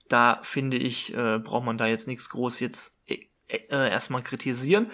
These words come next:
Ja, und im Rennen, Ocon hat das Ding ja mal sowas von solide nach Hause gebracht.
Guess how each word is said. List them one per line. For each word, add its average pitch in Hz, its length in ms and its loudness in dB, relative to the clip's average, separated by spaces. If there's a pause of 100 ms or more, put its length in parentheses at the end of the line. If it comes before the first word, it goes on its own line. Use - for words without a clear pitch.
Ja, 147 120 4
und 131 160 -2
im 127 120 -2
Rennen, 139 340 0
Ocon 131 460 -2
hat 131 120 -6
das - 280 -4 (360)
Ding 135 200 2
ja 127 180 4
mal 113 200 2
sowas 220 360 2
von 120 200 -4
solide 123 420 0
nach 117 200 0
Hause 113 280 -2
gebracht. - 480 -2